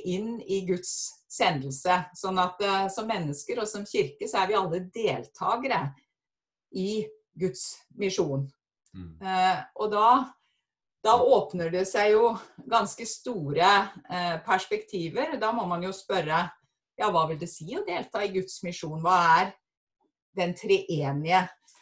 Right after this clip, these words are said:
Speaker 1: eh, Guds misjon? Så, ja.
Speaker 2: Da, da er dette med liksom kontekstualisering,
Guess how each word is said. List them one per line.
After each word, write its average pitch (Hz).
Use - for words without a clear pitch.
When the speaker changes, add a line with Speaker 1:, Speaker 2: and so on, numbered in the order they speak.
Speaker 1:
eh, 175
Guds 190
misjon? 165
Så, 208
ja. -
Speaker 2:
Da, 123
da 127
er 139
dette 117
med 117
liksom 113
kontekstualisering, 120